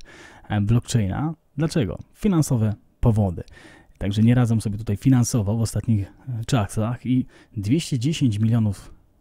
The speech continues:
e, xem token z ich, e, takiego funduszu, em,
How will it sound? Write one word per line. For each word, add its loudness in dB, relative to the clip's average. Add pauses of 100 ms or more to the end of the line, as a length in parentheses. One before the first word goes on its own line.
(300)
e, -2
xem 0
token -4
z -8
ich, -6 (680)
e, -4
takiego -4
funduszu, 0 (460)
em, -4